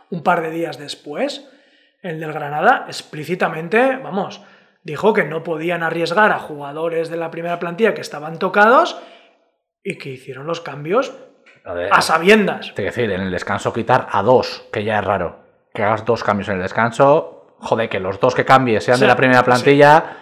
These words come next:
Speaker 2: y te dejes ya al límite,
Speaker 1: Ahí
Speaker 2: ya
Speaker 1: la única duda es, eh, que yo en cuestiones legales pues también me pierdo, si en ese momento que quitó dos ya era alineación indebida.
Speaker 2: No, que eran cinco todavía.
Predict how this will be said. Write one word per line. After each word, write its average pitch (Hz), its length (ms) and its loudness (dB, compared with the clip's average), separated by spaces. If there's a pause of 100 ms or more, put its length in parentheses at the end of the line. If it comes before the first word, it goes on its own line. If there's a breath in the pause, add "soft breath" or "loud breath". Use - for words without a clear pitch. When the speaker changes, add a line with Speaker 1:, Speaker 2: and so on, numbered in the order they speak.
(100)
Speaker 2:
y 131 100 -6
te 120 100 0
dejes 127 280 0
ya 131 760 4
al 127 140 2
límite, 151 540 6
Speaker 1:
Ahí 208 160 8
Speaker 2:
ya 254 120 6
Speaker 1:
la 277 100 8
única 277 400 6
duda 277 360 2
es, 269 360 -2 (480)
eh, 170 340 -2
que 170 140 -6
yo 180 160 6 (120)
en 170 100 -6
cuestiones 185 840 4
legales 175 480 6
pues 147 200 -10
también 165 220 -4
me 180 100 -2
pierdo, 208 460 0 (520 loud breath)
si 208 280 4
en 208 120 6
ese 254 200 4
momento 247 420 2
que 220 140 0
quitó 208 320 0
dos 214 420 -2
ya 208 280 6
era 202 160 6
alineación 180 560 0
indebida. 185 400 -2
Speaker 2:
No, 123 220 6
que - 80 -2
eran 123 120 2
cinco 113 260 -4
todavía. 95 380 -4